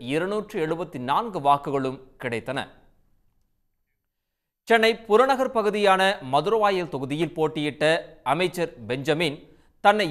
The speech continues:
எதிர்த்து போட்டியிட்ட தி மு க வேட்பாளர் காரப்பாக்கம் கணபதியிடம் சுமார் முப்பத்து ஓராயிரம் வாக்குகள் வித்தியாசத்தில்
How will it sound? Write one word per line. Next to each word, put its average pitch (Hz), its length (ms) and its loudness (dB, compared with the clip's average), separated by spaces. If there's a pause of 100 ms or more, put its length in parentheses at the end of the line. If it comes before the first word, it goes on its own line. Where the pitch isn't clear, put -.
எதிர்த்து 254 360 -4
போட்டியிட்ட 175 500 -2 (340)
தி 196 180 -6
மு 214 180 -4
க 175 200 -2
வேட்பாளர் 147 460 2 (220)
காரப்பாக்கம் 185 680 2 (140)
கணபதியிடம் 147 580 -2 (400)
சுமார் 180 300 8 (100)
முப்பத்து 247 380 -6 (140)
ஓராயிரம் 185 400 2
வாக்குகள் 165 500 2
வித்தியாசத்தில் 151 680 -4